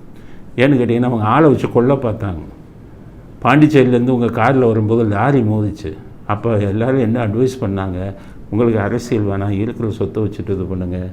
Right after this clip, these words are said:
இவங்க திமுககாரங்க கொலை பண்றதுல மன்னங்க, உங்களை, ஆ, கொலையே பண்ணிடுவாங்கன்னு" உடனே அவங்க "வேணாம் அரசியல்ன்ட்டு" சொல்லி ஒரு கடிதம், "அரசியலிலிருந்து விலகுகிறேன்னு" ஒரு கடிதம் எழுதி, ஆம், சசிகலாவுடைய கணவர் நடராஜன்ட்டு கொடுத்து, "இதை பத்திரிக்கைக்கு கொடுங்க"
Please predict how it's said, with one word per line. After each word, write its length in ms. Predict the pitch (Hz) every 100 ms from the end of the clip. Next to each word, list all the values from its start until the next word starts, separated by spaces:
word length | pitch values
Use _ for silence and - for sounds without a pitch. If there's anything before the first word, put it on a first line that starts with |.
| - - - -
இவங்க 260 | 104 107
திமுககாரங்க 720 | 156 156 123 107 107 107 120 117
கொலை 200 | 113 127
பண்றதுல 500 | 120 110 107 104 107
மன்னங்க, 400 | 101 104 120 104
உங்களை, 360 | 101 101 98
ஆ, 140 | 98 95
கொலையே 340 | 107 117 131
பண்ணிடுவாங்கன்னு" 760 | 127 98 107 107 101 98 95
உடனே 220 | 95 101 139 - - - -
அவங்க 220 | - 127 120
"வேணாம் 560 | 113 117 117 113 107 - 107
அரசியல்ன்ட்டு" 680 | 95 98 - 95 90 92
சொல்லி 420 | 95 92 92 147 180 - - - -
ஒரு 160 | 135
கடிதம், 460 | 139 127 131 110 87 - - - - - - - -
"அரசியலிலிருந்து 800 | 135 139 - 151 123 120 120 123
விலகுகிறேன்னு" 540 | 113 117 113 101 104 117
ஒரு 180 | 120 92
கடிதம் 380 | 95 98 98
எழுதி, 400 | 90 92 92 127 - - - - - - - - - -
ஆம், 800 | 139 127 117 113 107 101 101 98 -
சசிகலாவுடைய 760 | 131 143 139 127 117 110 104
கணவர் 360 | 92 98 107 104
நடராஜன்ட்டு 580 | 95 101 113 113 95 101
கொடுத்து, 300 | 90 95 131
"இதை 120 | 127
பத்திரிக்கைக்கு 640 | 113 104 120 113 101 92 -
கொடுங்க" 280 | 87 90